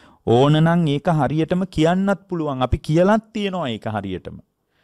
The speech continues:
ඕගොල්ලෝ ඒකට එකතු වෙන්නේ නැහැ කියලා ඕගොල්ලෝ ගෙදරින් එක් කරගෙන ඇවිල්ලා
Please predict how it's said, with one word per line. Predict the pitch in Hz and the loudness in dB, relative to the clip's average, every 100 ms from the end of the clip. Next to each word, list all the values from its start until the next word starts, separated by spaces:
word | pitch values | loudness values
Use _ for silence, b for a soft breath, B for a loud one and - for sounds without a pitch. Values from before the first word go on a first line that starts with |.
| _ _ _ _ - | _ _ _ _ -4
ඕගොල්ලෝ | 107 123 139 156 175 165 | 2 4 4 4 4 2
ඒකට | 156 175 | 2 0
එකතු | 127 131 135 | 0 0 2
වෙන්නේ | 151 160 | 2 2
නැහැ | 175 180 160 | 2 0 2
කියලා | 170 135 180 | 2 2 4
ඕගොල්ලෝ | 165 127 143 170 | 4 4 2 2
ගෙදරින් | 131 117 139 156 | 0 0 0 -2
එක් | - - | -4 -4
කරගෙන | 123 120 139 160 | 0 2 2 2
ඇවිල්ලා | 165 170 151 135 | 2 2 2 2